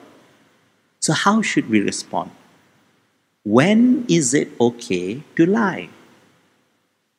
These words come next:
Now, this is actually not a good or helpful question to ask. Now, imagine, right? You have a guy coming and asking, "Pastor,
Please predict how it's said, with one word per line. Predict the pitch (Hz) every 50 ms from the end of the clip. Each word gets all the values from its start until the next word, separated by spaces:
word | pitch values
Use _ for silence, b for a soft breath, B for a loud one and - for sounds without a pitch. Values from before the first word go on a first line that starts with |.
| _ - -
Now, | 156 165 156
this | 156 156 - - -
is | 170 165 - -
actually | - 254 - - - 156 127 113 113 110 107
not | 110 113 135 170 214 285 - - -
a | 170
good | 160 143 165 185 - -
or | 147 131 131
helpful | 131 120 - - - 127
question | - - 117 - - - 120 120 123
to | - -
ask. | - - - - - - - - - - _ B B B B B B B
Now, | 117 - -
imagine, | 131 123 131 147 165 160 - 202 185 139 101
right? | 87 87 98 135 208 269 285 - - b b b b b b b
You | - 117 139
have | 143 135 120 107 117
a |
guy | 104 98 - 120 135 156 180 190 180
coming | 185 - - 131 117 117 123 123 127 135
and | 120 104 98 -
asking, | - - - - - 98 95 95 - b b b b b b b -
"Pastor, | 220 247 233 - - - 185 135 95 101 139 240